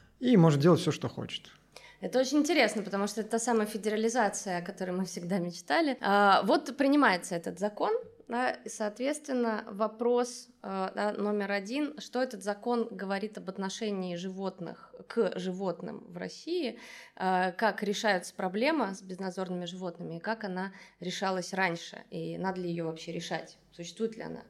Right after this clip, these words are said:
Speaker 1: Ну, закон говорит на самом деле, ну, словами депутатов, которые его приняли,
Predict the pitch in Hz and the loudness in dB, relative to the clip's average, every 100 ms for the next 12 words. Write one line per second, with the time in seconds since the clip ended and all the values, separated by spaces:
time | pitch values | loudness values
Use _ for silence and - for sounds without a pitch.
0 | _ _ _ - - - 233 208 160 165 | _ _ _ -20 -2 4 6 8 8 8
1 | 208 190 147 139 139 160 190 190 143 127 | 8 10 8 8 8 10 8 8 4 4
2 | 143 147 139 202 208 151 151 165 - - | 6 6 8 8 10 8 6 2 0 -8
3 | - - 147 156 139 131 127 139 220 220 | -16 4 8 10 10 8 4 6 6 6
4 | 139 127 - 139 - 135 127 135 135 277 | 6 2 0 -2 2 2 4 2 4 4
5 | 277 175 135 | 6 6 4